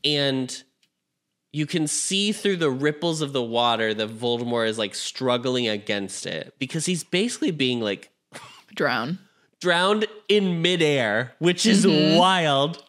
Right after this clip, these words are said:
Speaker 2: Yeah.
Speaker 1: He then vanishes and the water splashes back into the pool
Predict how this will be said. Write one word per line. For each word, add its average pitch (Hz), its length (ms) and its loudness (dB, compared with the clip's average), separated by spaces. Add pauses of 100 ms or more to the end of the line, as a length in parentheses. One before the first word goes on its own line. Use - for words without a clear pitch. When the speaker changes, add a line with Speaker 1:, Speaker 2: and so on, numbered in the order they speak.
Speaker 2:
Yeah. 165 540 2 (1160)
Speaker 1:
He 180 480 -2
then 160 420 -2
vanishes 143 840 -2
and 127 180 0
the 120 60 2
water 120 400 0
splashes 165 520 -2
back 156 240 -2
into 143 140 0
the 131 100 -4
pool 110 680 -2